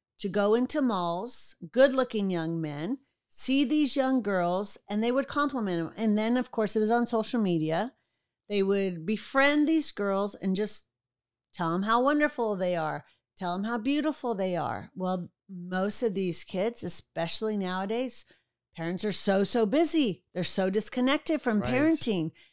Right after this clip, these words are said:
Speaker 1: They're not paying attention to what their kids are doing on social media.
Speaker 2: Right.
Speaker 1: Suddenly, the kid starts pushing away because they've groomed 'em.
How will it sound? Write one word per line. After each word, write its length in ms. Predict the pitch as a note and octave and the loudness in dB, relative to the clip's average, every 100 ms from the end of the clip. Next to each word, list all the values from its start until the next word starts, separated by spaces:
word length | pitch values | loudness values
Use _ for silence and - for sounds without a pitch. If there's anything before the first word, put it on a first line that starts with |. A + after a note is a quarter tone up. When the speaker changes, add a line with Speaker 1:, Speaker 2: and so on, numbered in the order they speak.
| _ _ | _ _
Speaker 1:
They're 340 | G#3+ G#3+ G#3+ | 0 2 4
not 380 | G3+ F#3+ G#3+ C4 | 4 4 2 2
paying 200 | C4+ D4 | 2 2
attention 480 | C#4+ D4 D4+ D4 C4 | 2 2 2 2 2
to 100 | A#3+ | 2
what 180 | G#3+ A3 | 0 0
their 100 | B3+ | -2
kids 220 | B3 C4 | -4 -2
are 100 | C4+ | -2
doing 280 | A#3+ C4+ C4+ | 0 0 0
on 120 | C4 | 0
social 360 | C4 C4+ - B3+ | -2 -2 0 0
media. 400 | C4+ D#4 B3 D#3+ | 0 2 2 2
Speaker 2:
Right. 420 | A#2 G2+ - - _ _ - | 0 0 -6 -10 _ _ -8
Speaker 1:
Suddenly, 640 | - C#4+ D4 C4 A#3 A#3+ | 2 4 4 2 2 0
the 140 | G#3+ | 0
kid 260 | G#3 A3+ A3 | 0 0 0
starts 320 | - A3+ F#3+ | 0 -2 -2
pushing 400 | - A3+ A#3+ A#3 | -2 -2 0 -2
away 520 | A#3 C4 F4 E3 D#3+ - | 2 2 2 -2 -6 -14
because 300 | - A3+ G3 | -4 -2 2
they've 260 | G#3 F#3+ | 2 2
groomed 420 | F#3 G#3 C4+ D4 | -2 0 0 0
'em. 200 | G3+ D#3+ | 0 -4